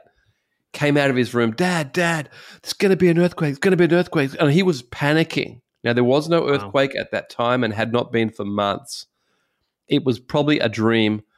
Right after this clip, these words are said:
Speaker 1: or something just impressed in his heart. So I grabbed him and said, "Richie, let's pray to Jesus." And we prayed and, "Lord, settle his heart. There's no earthquake right now and it's all okay." And, "Okay, amen. You okay, Richie?" "Yes."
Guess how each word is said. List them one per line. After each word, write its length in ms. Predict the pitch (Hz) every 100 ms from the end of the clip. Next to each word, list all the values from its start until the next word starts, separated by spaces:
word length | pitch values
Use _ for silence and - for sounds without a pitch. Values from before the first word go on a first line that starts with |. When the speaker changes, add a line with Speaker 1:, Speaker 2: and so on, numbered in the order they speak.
| _ _ _ _
Speaker 1:
or 80 | 110
something 520 | - 135 - 127 117
just 220 | 120 117
impressed 560 | - 107 - 113 107 -
in 100 | 104
his 180 | 95 -
heart. 440 | 113 113 104 98 - _ _ _ _ _ -
So 180 | - 117
I 80 |
grabbed 340 | 107 120 123 -
him 160 | 117
and 140 | 107 98
said, 260 | 117 104
"Richie, 320 | 117 123 107 107
let's 200 | 110 -
pray 400 | - 120 117 110
to 120 | 104
Jesus." 640 | 92 113 113 104 98 - _ _ _ _ _ -
And 160 | 107
we 80 | 104
prayed 540 | 101 - 127 123 117 101
and, 200 | 98 98 _ _ - -
"Lord, 220 | 110 -
settle 380 | - 127 120 113
his 240 | 113 110
heart. 400 | 110 110 92 -
There's 160 | 95 101
no 280 | 107 113
earthquake 360 | 113 110 104 -
right 180 | 101 92
now 240 | 95 95
and 80 | 95
it's 160 | 90 -
all 220 | 107 107
okay." 440 | 104 - 92 90
And, 120 | 90 - _ _ _ _
"Okay, 320 | 98 120 104 -
amen. 360 | 113 110 90 -
You 140 | 110
okay, 200 | 120 135
Richie?" 260 | 131 131 131
"Yes." 400 | 113 101 -